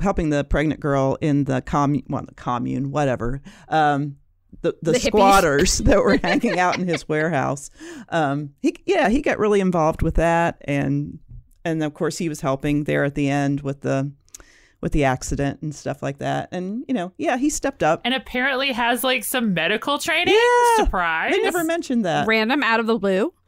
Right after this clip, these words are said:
Speaker 2: Um,
Speaker 1: Yeah.
Speaker 2: speaking of the hippies, um,
Speaker 1: <laughs>
Speaker 2: I, you know, I've been w-, no, I have been waiting for Call the Midwife to sort of get to the hippies, um, because we know that this is the su-,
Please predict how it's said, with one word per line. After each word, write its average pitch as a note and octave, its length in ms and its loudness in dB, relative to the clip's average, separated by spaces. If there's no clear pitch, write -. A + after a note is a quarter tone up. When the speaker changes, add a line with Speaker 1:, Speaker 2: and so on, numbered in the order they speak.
Speaker 2:
Um, D#4+ 160 2
Speaker 1:
Yeah. B3+ 180 0
Speaker 2:
speaking G#4+ 480 0
of D4+ 240 2
the C4 80 2
hippies, E3 640 -2
um, A#3+ 440 2
Speaker 1:
<laughs> - 200 0
Speaker 2:
I, G#3 80 0
you C#4 160 -2
know, C#4 100 4
I've D4 160 2
been F#4 180 4
w-, C#4 180 0
no, E4+ 100 4
I - 120 2
have G4 300 -2
been F4 260 -2
waiting C#4 500 0
for - 120 -4
Call C4+ 240 2
the B3+ 100 0
Midwife G3+ 460 0
to G#3 80 -8
sort G3+ 160 -2
of F#3 120 -4
get F#3+ 380 -2
to A3 100 0
the A3+ 80 2
hippies, C#4 600 -4
um, A#3 240 2
because G#3+ 320 0
we G#3+ 160 0
know G3+ 280 2
that F#3+ 180 -6
this G3 180 -2
is F#3+ 180 0
the F#3+ 160 -2
su-, - 160 -2